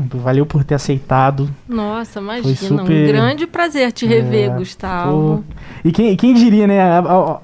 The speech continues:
Speaker 1: foi o quê? Uns três ou quatro anos atrás, eu acho. Um carregador fosse gerar um, né?
Speaker 2: Pois é.
Speaker 1: Um encontro aí de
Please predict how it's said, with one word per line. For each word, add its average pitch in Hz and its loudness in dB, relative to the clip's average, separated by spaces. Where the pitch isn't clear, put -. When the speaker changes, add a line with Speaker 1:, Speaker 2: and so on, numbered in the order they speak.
Speaker 1:
foi 180 0
o - 2
quê? 170 2
Uns 151 0
três 175 2
ou 180 2
quatro 180 0
anos 160 4
atrás, 151 2
eu 147 4
acho. 165 0
Um 156 2
carregador 202 4
fosse 208 2
gerar 185 4
um, 196 4
né? 180 2
Speaker 2:
Pois 247 -2
é. 202 2
Speaker 1:
Um 160 4
encontro 165 2
aí 165 4
de 156 0